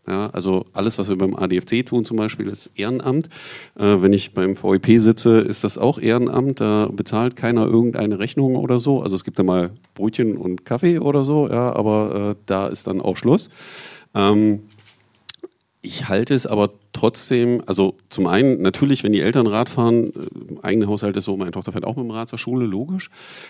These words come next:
Ähm, aber trotzdem kann man die bei den Kindern ansetzen. Also die Idee ist, äh, völlig vernünftig, weil da sind wir wieder in den Ländern, eben Niederlande, Kopenhagen, das ist das Erste, was man gemacht hat, man hat die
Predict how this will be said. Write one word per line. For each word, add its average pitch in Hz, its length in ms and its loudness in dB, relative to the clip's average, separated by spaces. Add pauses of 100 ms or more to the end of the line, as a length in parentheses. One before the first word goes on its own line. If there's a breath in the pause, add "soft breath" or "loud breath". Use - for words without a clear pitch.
(120)
Ähm, 107 440 2
aber 98 220 4
trotzdem 110 540 0
kann 107 200 -6
man 107 300 0
die 98 800 -8
bei 95 240 -2
den 98 160 -2
Kindern 123 360 0
ansetzen. 90 540 -2
Also 87 180 -4
die 85 200 -4
Idee 127 300 0
ist, 82 340 -4
äh, 82 360 -4
völlig 110 320 0
vernünftig, 127 680 0
weil 107 380 -2
da 92 140 -4
sind 120 200 -4
wir 104 100 -4
wieder 110 420 -2
in 107 120 -2
den 104 300 0
Ländern, 104 340 2
eben 101 180 2
Niederlande, 101 500 0
Kopenhagen, 127 540 0
das 98 140 0
ist - 160 -18
das - 60 -8
Erste, 101 180 -4
was - 160 -8
man 92 100 -2
gemacht 107 320 -4
hat, 139 140 -4
man 104 160 -4
hat 107 140 -8
die 104 160 -6